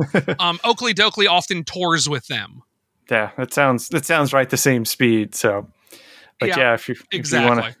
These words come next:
Speaker 1: you wanna see Ned Flanders at his, uh, hardcorest,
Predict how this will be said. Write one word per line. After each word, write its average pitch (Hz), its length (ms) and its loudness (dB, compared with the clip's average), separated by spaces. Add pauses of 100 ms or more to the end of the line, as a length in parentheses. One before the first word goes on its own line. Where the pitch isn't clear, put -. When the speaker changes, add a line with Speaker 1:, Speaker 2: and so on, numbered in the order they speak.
(360)
Speaker 1:
you 131 120 4
wanna 131 180 4
see 131 220 2
Ned 123 280 2
Flanders 117 560 2
at 110 160 4
his, 107 380 -2
uh, 101 180 4 (640)
hardcorest, 120 840 2